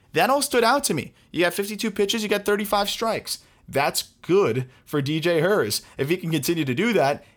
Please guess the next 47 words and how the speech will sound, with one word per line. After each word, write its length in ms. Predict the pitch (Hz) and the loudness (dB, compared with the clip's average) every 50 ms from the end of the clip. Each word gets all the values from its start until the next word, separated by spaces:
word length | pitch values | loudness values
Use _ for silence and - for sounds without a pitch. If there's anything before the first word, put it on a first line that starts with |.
| _ _ | _ _
he, 180 | - 180 175 | -8 -8 -8
he 320 | 127 - 156 180 190 190 - _ | -8 -6 -6 -6 -8 -8 -12 _
would 260 | - 139 151 170 156 131 | -6 0 0 0 0 2
be 200 | 147 151 170 180 | 2 2 4 4
a 120 | 190 185 | 4 2
middle 380 | 160 143 135 143 156 160 170 160 | 2 2 2 2 2 2 4 4
rotation 640 | 165 160 160 156 - 143 143 143 - - 170 160 | 4 4 2 2 2 0 2 2 0 -2 -4 -2
type 240 | - 160 156 170 - | 0 0 0 0 -2
starter. 560 | - - - 165 226 277 240 156 - - - _ _ _ _ _ | -4 0 0 0 0 2 0 -2 -4 -6 -14 _ _ _ _ _
Just 240 | - 160 175 - - | 0 2 2 2 0
twenty-two 360 | 202 208 220 226 220 226 226 | 0 0 0 0 0 -2 -2
years 260 | 226 233 233 208 160 | 0 0 0 2 2
old 200 | 170 165 160 143 | 2 0 0 0
still. 420 | - - - 151 151 160 180 - - _ _ _ | -2 0 2 2 2 2 0 -4 -14 _ _ _
This 180 | - 143 143 156 | -2 0 2 2
is 120 | 165 156 | 2 0
an 80 | 165 165 | 2 2
opportunity 580 | 151 160 165 - 151 - - 170 180 170 170 170 | 0 0 0 -2 -4 -2 0 0 0 0 0 0
for 160 | - 151 143 | 0 -2 0
him 180 | 156 156 160 | 0 -2 -2
to 140 | 135 - 156 | -2 -2 0
really 220 | 147 156 151 160 151 | 0 0 0 0 0
solidify 560 | - - 139 139 156 185 185 - 156 135 120 | 2 2 2 2 0 0 2 0 0 0 2
himself 420 | 123 117 113 - 143 135 131 - | -2 -2 0 0 0 0 2 0
as 180 | 127 120 - - - _ _ _ _ _ _ | 0 0 0 -4 -8 _ _ _ _ _ _
one 180 | 113 127 143 | -2 0 0
of 100 | 151 143 | 0 0
the 80 | 156 160 | 0 -2
better 320 | 135 117 117 123 143 135 | 0 0 0 2 2 0
pitching 280 | 127 139 131 - 147 131 | 0 -2 -4 -4 -6 -4
prospects 560 | - 143 127 127 - - 147 147 - - - - _ _ _ _ _ | -2 -2 0 0 -2 -2 -4 -4 -4 -6 -8 -8 _ _ _ _ _
in 200 | - 135 139 143 | -4 -2 0 0
this 200 | 147 151 147 - | 0 0 0 0
national 460 | 131 123 117 120 120 - 139 143 139 127 | 0 0 0 0 -2 -2 -2 -2 0 0
system, 600 | - - 175 226 247 - - 135 123 123 135 127 - _ _ _ _ | 0 0 2 2 0 0 0 0 0 -2 -2 -6 -10 _ _ _ _
and 240 | 135 143 143 143 - _ _ _ | -2 -2 0 -2 -6 _ _ _
you 120 | 135 135 131 | -10 -10 -2
couldn't 220 | - 196 190 196 | -2 0 2 2
ask 240 | 180 175 185 180 - | 2 2 2 2 0
for 100 | - 160 | 0 0
much 240 | 160 165 160 - - | 2 0 0 0 -2
more 380 | 147 170 190 175 143 131 - - - _ | 0 2 2 2 2 0 -2 -8 -20 _
out 200 | - 113 139 147 | -2 -2 0 2
of 60 | 147 147 | 2 2
that 240 | 139 127 - - | 0 0 -2 -4
first 280 | - 147 151 143 - - | -4 -2 -2 0 -2 -4
start. 340 | - - 160 147 123 92 | 0 0 2 2 2 -2